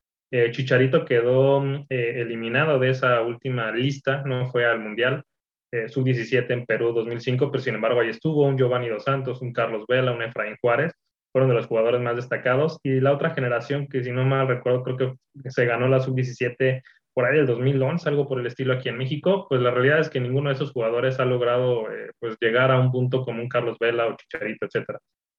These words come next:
Eh, y el ochenta, ah, regresando a todo el punto principal, es en cualquiera de los dos casos, eh, de esta sub diecisiete, el ochenta, noventa por ciento de los jugadores lo que comentan es, "Lo que me pasó es que yo me sentía el rey del mundo,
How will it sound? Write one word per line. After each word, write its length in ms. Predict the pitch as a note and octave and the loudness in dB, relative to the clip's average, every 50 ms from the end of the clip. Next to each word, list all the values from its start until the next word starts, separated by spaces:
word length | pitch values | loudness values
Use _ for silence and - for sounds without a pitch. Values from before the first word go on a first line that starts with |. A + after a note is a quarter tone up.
| _ _ _ | _ _ _
Eh, 240 | - D3 D3+ D3 D3+ | 2 2 2 2 2
y 60 | - D#3 | 2 4
el 100 | D3+ D#3+ | 4 4
ochenta, 300 | D#3+ G3 G#3 G3 A#3 G#3+ | 2 2 0 2 2 2
ah, 280 | F#3+ D3+ D3+ D3+ D3+ - | 4 4 2 2 2 0
regresando 480 | D3+ D3 C#3+ C#3 C#3+ C#3+ E3 E3 E3+ | 0 2 2 2 2 2 2 2 2
a 80 | D#3+ E3 | 2 4
todo 120 | D#3+ D3+ | 4 4
el 80 | D#3 D3 | 4 2
punto 180 | D3 D3 D3 | 0 -2 -2
principal, 460 | C#3+ C#3 C3 C3 C3 B2+ C#3 C3+ C3+ C#3 | -2 -2 -4 -6 -4 -2 0 0 0 0
es 160 | C3 C3 - _ _ - | -2 -4 -12 _ _ -4
en 440 | C#3+ C#3+ C#3+ C#3+ C#3+ C#3+ C#3+ C#3 | -2 0 0 0 0 0 0 0
cualquiera 400 | C3 D3 D3+ D3+ D3+ - G3 A3 | 2 2 2 2 2 0 0 0
de 100 | A3 F#3+ | 2 0
los 140 | D3 C3 B2 | 0 0 0
dos 220 | C3 D#3 D#3 - _ | 0 -2 -2 -2 _
casos, 480 | - C#3 C3 C3 F3 G3+ G3+ - _ _ _ | -4 -4 -4 -4 -8 -8 -10 -14 _ _ _
eh, 320 | C3+ B2 A#2 A2+ A2+ A2+ A2+ | -4 -2 0 0 -2 -2 -2
de 80 | B2 | -2
esta 220 | C3 B2+ - C#3 C3 | -4 -2 -2 -4 -4
sub 140 | C3+ C3+ | -2 -4
diecisiete, 640 | C3 C3+ C3 C3 A#2+ - - B2+ B2+ - D#3 D#3 D#3+ C#3 | -4 -4 -4 -6 -8 -4 -2 -2 0 2 0 2 2 2
el 80 | C3 | 2
ochenta, 540 | C3 C3 C3 - D#3 D#3 D#3 - E3+ E3 E3 | 2 0 2 0 0 0 0 0 0 0 0
noventa 460 | E3 D3+ C3+ B2+ C3 C3 C3 D3 C3+ | 0 -2 -2 0 0 0 0 -2 -4
por 140 | - A#2+ A2 | -4 -8 -6
ciento 220 | - C3 B2+ B2+ | -6 -6 -2 -2
de 80 | C#3+ C3+ | 0 0
los 120 | B2+ B2+ | -2 -2
jugadores 460 | B2+ B2 A#2 A2+ A#2 A#2+ B2 B2+ C3+ B2+ | -2 -2 -2 0 2 2 2 2 2 0
lo 80 | A#2 | -2
que 120 | B2 A#2 - | -4 -6 -10
comentan 420 | - A2 A#2+ B2 B2 C3 B2+ B2+ | -8 -8 -8 -4 -2 -2 0 0
es, 240 | B2+ B2+ B2+ B2+ B2+ _ _ _ _ _ _ _ _ _ | 0 0 -2 -4 -6 _ _ _ _ _ _ _ _ _
"Lo 100 | - C3+ | -2 0
que 80 | C3 C3 | 0 2
me 140 | B2+ B2 B2 | 2 2 2
pasó 320 | B2+ C3+ B2+ C3 D#3 D#3+ | 2 2 2 4 4 4
es 120 | E3 D#3+ - | 4 4 0
que 440 | - E3 D#3+ E3 E3 D#3+ D3 C#3+ - _ _ _ | -2 0 0 0 0 -2 -6 -10 -10 _ _ _
yo 160 | - C#3 D3+ | -2 0 2
me 100 | D3+ D#3+ | 2 0
sentía 360 | D3+ D#3 C3+ B2+ B2+ C3+ C3+ | 0 -2 -4 -2 0 0 0
el 80 | B2+ B2 | 2 2
rey 160 | C3 C3+ C3+ | 2 2 2
del 140 | C3 A#2+ A#2+ | 2 0 0
mundo, 420 | C3 D3+ E3+ F#3 A3+ C4+ C4 - | -2 -4 -2 -2 -4 -6 -8 -10